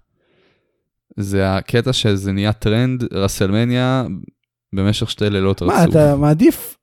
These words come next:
Speaker 2: שתי לילות? אתה מעדיף לילה אחד של שבע שעות על, אה, שתי לילות?
Speaker 1: אני מעדיף שעה רסלמניה.
Speaker 2: לא. אני, דבר ראשון,
Speaker 1: ארבעים
Speaker 2: רסלמניה,
Speaker 1: דקות, ארבעים
Speaker 2: לא
Speaker 1: דקות
Speaker 2: משנה.
Speaker 1: רסלמניה.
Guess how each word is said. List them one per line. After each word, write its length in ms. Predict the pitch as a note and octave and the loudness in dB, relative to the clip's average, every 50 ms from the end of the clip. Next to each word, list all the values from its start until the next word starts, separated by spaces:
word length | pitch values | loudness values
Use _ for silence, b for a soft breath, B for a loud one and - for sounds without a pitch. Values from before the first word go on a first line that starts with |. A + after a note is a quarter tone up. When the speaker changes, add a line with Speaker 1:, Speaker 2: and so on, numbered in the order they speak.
| _ - D3+ | _ -6 -6
Speaker 2:
שתי 180 | - - A3 A#3+ A#3+ | 0 2 2 4 6
לילות? 580 | A#3+ G#3 E3+ D#3+ F#3 G#3 - - _ _ - - _ F3+ | 6 6 6 6 6 4 4 2 _ _ -20 -8 _ -2
אתה 120 | D#3 E3+ | 0 2
מעדיף 300 | D#3 E3+ G3 A3+ G3+ - | 2 4 2 2 2 2
לילה 280 | G#3 G#3+ A3+ A3 G3+ F3+ | 2 4 4 4 4 4
אחד 240 | - - F3+ F#3 F#3 E3 D3+ - C#3+ | 4 2 2 0 0 -2 -4 -4 -2
של 180 | - - C#3+ | 2 2 2
שבע 260 | C3+ - F#3+ F#3+ G3 | 4 6 6 6 6
שעות 400 | F3+ - D#3 C#3+ D3 F3 F3 - | 4 4 2 4 4 2 2 2
על, 280 | D#3 C#3 C#3 C#3 C3 B2+ | 0 -2 -2 -2 -2 -4
אה, 420 | C3+ C#3+ C3+ C3 B2 B2 A#2+ A#2+ A#2 | -2 -2 -2 -2 -2 -2 -2 -4 -4
שתי 240 | - - - D#3+ D#3+ | -4 -2 -2 0 0
לילות? 400 | D3 C#3 C#3+ F3+ A3 - - - _ _ _ _ _ _ _ _ _ _ _ - | 0 0 -2 -2 -4 -6 -12 -20 _ _ _ _ _ _ _ _ _ _ _ -4
Speaker 1:
אני 120 | G2+ G#2+ | -2 -2
מעדיף 320 | A2 A#2 A2+ A2 A2+ A2+ - | 0 0 2 2 2 0 0
שעה 300 | - - F#2+ F#2+ G2 F#2+ | 0 0 2 2 2 2
רסלמניה. 640 | F2+ F#2 - - F2+ F2 F#2 F#2+ F#2 F2 F2 G2+ - - - - - | 0 -2 -4 -6 -8 -6 -6 -6 -6 -6 -6 -8 -10 -12 -18 -14 -8
Speaker 2:
לא. 220 | C#3+ C#3 C3 A#2 - _ _ _ _ _ _ _ _ - | -4 -4 -2 -4 -4 _ _ _ _ _ _ _ _ -4
אני, 260 | D3+ E3+ E3+ E3 C#3 C#3+ | -2 0 0 -2 0 2
דבר 200 | E3 E3+ G3+ G#3+ | 4 4 6 6
ראשון, 220 | F#3+ - G3+ G3+ | 6 6 6 6
Speaker 1:
ארבעים 360 | E3+ - - - - A2+ A2+ A2+ | 6 6 6 6 8 8 8 8
Speaker 2:
רסלמניה, 220 | A2 G#2+ A3 A#3 | 8 6 6 6
Speaker 1:
דקות, 180 | A#3+ A2 G#2 - - - | 6 6 4 2 -2 -2
ארבעים 420 | G#2 G#2+ G#2+ G#2 A#2 B2 B2+ D#3 D#3 | 0 0 2 4 6 6 8 8 8
Speaker 2:
לא 60 | E3+ | 8
Speaker 1:
דקות 100 | G#3 B3+ | 8 6
Speaker 2:
משנה. 180 | A3+ - - A#3 | 6 6 4 4
Speaker 1:
רסלמניה. 480 | A3 G#3 F3 F3 F2 - E2 - - | 4 2 0 0 -2 -4 -6 -6 -8